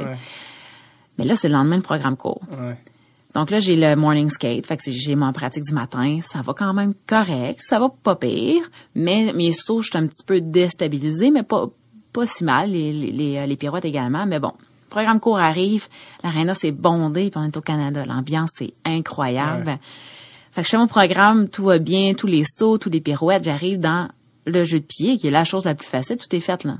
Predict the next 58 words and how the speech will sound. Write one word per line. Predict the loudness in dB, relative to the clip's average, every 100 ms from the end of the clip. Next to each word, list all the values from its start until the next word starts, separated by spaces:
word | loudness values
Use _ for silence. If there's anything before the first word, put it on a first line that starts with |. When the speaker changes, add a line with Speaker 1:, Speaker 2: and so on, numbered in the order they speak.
| -8
Speaker 1:
tout | -8
est | -6
fait. | -6 -8
Là, | -6
je | -6 -2
tombe | 0 0
dans | -2
mon | -2
jeu | -4 -8
de |
pied. | -8 -10 -10 -18 -10
Mais | 0
là, | 0
je |
suis | 0
aux | 2
Olympiques, | 4 4 2 0 -2
là, | -2
en | -6 -4 2
plein | 6 6
milieu | 6 6
de | 4
la | 4
Speaker 2:
Non, |
Speaker 1:
glace, | 4 2 2
je |
tombe | -2 -2 -2
ses | -2
Speaker 2:
non. | -2
Speaker 1:
fesses, | 0 0 -2
là, | -6 -8 -20 -20 -20 _ _ -8
vraiment | -4 -2
Speaker 2:
Non. | 0
Speaker 1:
carré, | 6 8 8 8 4
là. | 2 -2 -10 -14
Speaker 2:
<laughs> | -14 -16 _ -20 -20 -20 -20 _ _ _
Speaker 1:
Là, | -2 2
là, | 2 2 2
en | 4
dedans | 8 8
de |
moi, | 8 4 2
là. | -2 -8 _
Ah, | 2 6 6 4 2 4
Speaker 2:
Non, | 4
Speaker 1:
le |
Speaker 2:
non. | 4 2
Speaker 1:
trou | 2 8 8
que | 8
ça | 6 6
fait, | 6 6 6
là, |
je | 6
suis | 6
Speaker 2:
Non. | 6
Speaker 1:
comme, | 4 -2 6
voyons | 8 10 8 6
donc, | 8 8 6